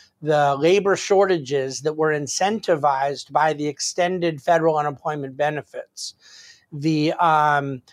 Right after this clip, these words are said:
regulatory apparatus that allowed us to ever get to a point where we were so reliant on, um, the ports that there was not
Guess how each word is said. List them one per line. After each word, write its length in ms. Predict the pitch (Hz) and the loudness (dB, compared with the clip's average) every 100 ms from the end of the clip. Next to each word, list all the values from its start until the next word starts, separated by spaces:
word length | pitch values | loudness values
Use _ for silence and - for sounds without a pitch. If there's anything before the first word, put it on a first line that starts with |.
| _ _ | _ _
regulatory 640 | 165 190 220 208 - 180 160 | 4 4 6 2 4 4 4
apparatus 880 | 156 156 151 156 175 127 123 - - | 4 2 2 4 2 0 -6 -8 -4
that 300 | 156 147 147 | 0 0 0
allowed 640 | 139 139 151 202 170 131 | -2 2 4 6 4 2
us 240 | 135 123 | 0 -2
to 120 | - | -2
ever 240 | 170 214 214 | 2 2 2
get 180 | 160 135 | 0 -2
to 180 | 165 | 0
a 60 | 170 | 0
point 560 | - 180 262 185 - - _ _ _ | 0 -2 -2 -4 -12 -20 _ _ _
where 180 | 156 160 | 0 2
we 120 | 160 | 4
were 80 | 160 | 2
so 160 | 151 180 | 2 2
reliant 600 | 156 151 175 202 170 - | 4 2 2 0 -2 0
on, 440 | 156 156 160 151 143 _ _ - | 2 2 2 -2 -10 _ _ -2
um, 500 | 160 156 151 151 151 151 | 0 2 2 0 -4 -8
the 260 | 151 151 143 | -6 -6 -6
ports 640 | - 185 196 247 - - 143 | -2 4 4 2 -6 -6 -2
that 300 | 147 147 147 | -2 0 -2
there 160 | 151 | -2
was 240 | 147 135 139 | 0 -2 -2
not 360 | 156 170 180 | 0 2 0